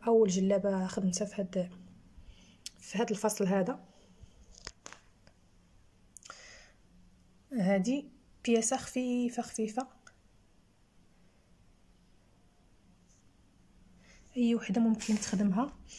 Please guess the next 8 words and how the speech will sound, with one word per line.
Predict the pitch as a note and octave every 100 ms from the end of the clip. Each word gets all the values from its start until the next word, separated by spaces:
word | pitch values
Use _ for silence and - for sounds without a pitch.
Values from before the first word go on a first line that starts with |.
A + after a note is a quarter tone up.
| - - - C4+
آه، | G#3+
فيها | G3+ - G#3+ G#3
أربعة، | F#3+ F#3 C4 - - - -
أربعة | G#3 G#3
د | G#3
الوردات | G3 F#3 G3 -
بحال | G3+ F3+
هادو. | F3+ F#3 C#4